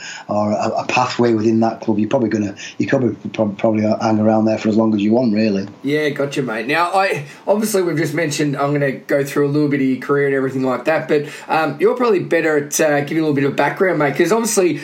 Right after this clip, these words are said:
Speaker 2: you played professionally and now you've had one of the most decorated coaching careers, uh, in rugby league. Do you wanna just give a little bit of your background, mate? And, um, 'cause obviously you've just mentioned you've done professional coaching, you've done, uh, youth development, you lecture, you do everything. Do you wanna just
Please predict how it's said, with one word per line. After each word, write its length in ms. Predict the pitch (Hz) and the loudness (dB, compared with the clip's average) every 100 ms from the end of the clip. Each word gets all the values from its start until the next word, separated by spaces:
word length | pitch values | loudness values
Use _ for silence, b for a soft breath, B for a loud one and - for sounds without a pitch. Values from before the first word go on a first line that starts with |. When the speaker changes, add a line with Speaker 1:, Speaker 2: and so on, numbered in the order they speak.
| B | B
Speaker 2:
you 100 | 151 | 0
played 240 | 147 196 | 2 2
professionally 720 | 190 175 160 147 196 175 156 | 2 0 0 0 -2 0 0
and 120 | 147 147 | 0 0
now 180 | 160 | 0
you've 240 | 160 151 139 | 2 0 0
had 360 | 147 147 117 147 | 0 0 -2 -2
one 160 | 147 | -2
of 80 | 147 | 0
the 80 | 143 | 2
most 540 | 147 143 139 - - B B B _ | 2 0 -2 -6 -8 B B B _
decorated 580 | 190 185 170 156 147 - | 0 2 0 2 0 0
coaching 380 | 147 147 143 | -2 0 -2
careers, 760 | 139 139 143 143 135 110 - - - | 0 2 2 2 0 -2 -8 -10 -4
uh, 380 | 135 120 117 107 | -2 0 0 -2
in 220 | - 139 135 | -2 0 0
rugby 280 | 143 123 | 0 0
league. 420 | 123 139 156 117 - | 0 2 0 -2 0
Do 60 | |
you 40 | 277 | 2
wanna 200 | 302 285 | 2 0
just 180 | 202 | -2
give 120 | 240 190 | 0 2
a 40 | |
little 200 | 190 180 | 2 2
bit 140 | 160 | 2
of 100 | 160 | 0
your 140 | 139 143 | 0 0
background, 440 | 139 139 160 151 | 0 0 -2 0
mate? 220 | 151 156 | 0 2
And, 200 | 147 139 131 B B | 0 0 -6 B B
um, 320 | 147 143 127 | 0 0 -2
'cause 140 | 180 | 0
obviously 280 | 254 208 175 | 0 2 -2
you've 100 | 147 | 0
just 120 | 143 | 0
mentioned 320 | 147 143 135 | 0 0 0
you've 120 | 139 143 | -2 0
done 200 | 135 127 | 0 -2
professional 480 | 139 190 190 185 | 0 0 0 0
coaching, 360 | 180 180 - 165 | 0 0 -2 -2
you've 100 | 135 | -2
done, 320 | 123 123 120 B B | 0 -2 -4 B B
uh, 300 | 143 123 120 | -2 0 0
youth 220 | 147 160 | 0 0
development, 640 | 143 - 147 170 170 165 127 | -2 0 0 2 0 -2 -2
you 120 | 113 | 0
lecture, 440 | 151 170 - 151 | 0 -2 0 0
you 120 | 151 | 0
do 200 | 147 294 | 0 2
everything. 400 | 208 196 247 175 | 2 0 -2 -2
Do 80 | 131 | 0
you 80 | 233 | 0
wanna 100 | 262 | 2
just 220 | 214 147 | 0 0